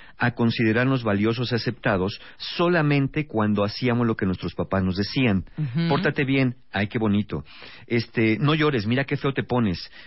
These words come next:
Speaker 1: "Ay, muy bien, tienes diez de calificación, eso está excelente". "Uy, sacaste ocho, muy malo".
Speaker 2: Ujú.
Speaker 1: "Eres un tonto". O, "Ya ves que te costaba obedecer". Entonces, esa, esas, esas conductas de valía condicional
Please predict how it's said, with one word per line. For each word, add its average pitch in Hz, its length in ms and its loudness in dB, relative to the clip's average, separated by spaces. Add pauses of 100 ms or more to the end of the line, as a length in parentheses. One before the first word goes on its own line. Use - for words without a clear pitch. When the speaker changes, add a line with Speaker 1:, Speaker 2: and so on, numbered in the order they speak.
Speaker 1:
"Ay, 170 240 2
muy 165 180 2
bien, 147 260 2
tienes 160 240 2
diez 143 160 0
de 147 80 -2
calificación, 107 640 0
eso 143 100 0
está 120 140 -4
excelente". 98 480 0
"Uy, 160 180 2
sacaste 131 400 -2
ocho, 120 240 0
muy 113 180 4
malo". 95 340 2
Speaker 2:
Ujú. 131 300 -6
Speaker 1:
"Eres 170 220 0
un 190 100 0
tonto". 175 440 0 (220)
O, 120 260 2
"Ya 123 160 0
ves 143 160 0
que 175 100 -4
te 180 80 -2
costaba 160 320 0
obedecer". 143 500 0 (320)
Entonces, 160 280 -2
esa, 196 180 0
esas, - 460 -2
esas 175 260 -2
conductas 127 540 0
de 104 80 2
valía 104 260 4
condicional 117 640 2